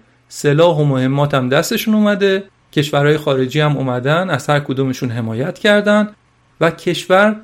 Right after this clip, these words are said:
دیگه رفت به سمت پرتگاه تباهی.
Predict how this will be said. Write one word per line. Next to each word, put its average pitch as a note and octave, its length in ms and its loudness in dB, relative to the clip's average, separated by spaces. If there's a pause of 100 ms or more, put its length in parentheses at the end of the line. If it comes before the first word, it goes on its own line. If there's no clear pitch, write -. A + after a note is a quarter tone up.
(180)
دیگه D#3+ 320 0
رفت E3+ 380 0
به C#3+ 100 0
سمت D3 340 -2
پرتگاه F3 840 0
تباهی. G#2+ 680 -6